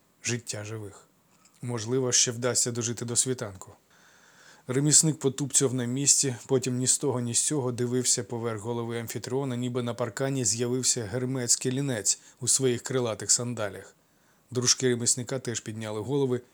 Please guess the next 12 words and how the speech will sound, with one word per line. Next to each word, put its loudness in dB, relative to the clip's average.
і -4
схвильовано -2
засопіли. -8
«Бач 4
ти!» 2
мимоволі 0
вирвалося -2
в -10
того, -6
що 0
зі 2
списом. -2